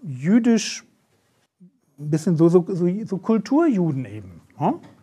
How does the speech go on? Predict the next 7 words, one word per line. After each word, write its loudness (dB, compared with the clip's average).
Treffen 0
auf -2
Paulus, 4
bekehren 2
sich 0
und 2
dann 6